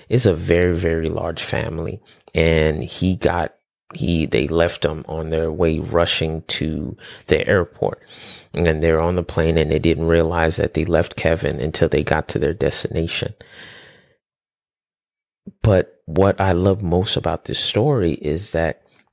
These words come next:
Kevin McAllister defeated two grown men, two thieves, and defended his home.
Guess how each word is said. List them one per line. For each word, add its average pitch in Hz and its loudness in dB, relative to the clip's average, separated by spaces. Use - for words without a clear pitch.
Kevin 120 2
McAllister 92 -2
defeated 92 2
two 147 2
grown 95 2
men, 82 0
two 120 0
thieves, 90 -2
and 82 2
defended 82 0
his 71 2
home. 80 -8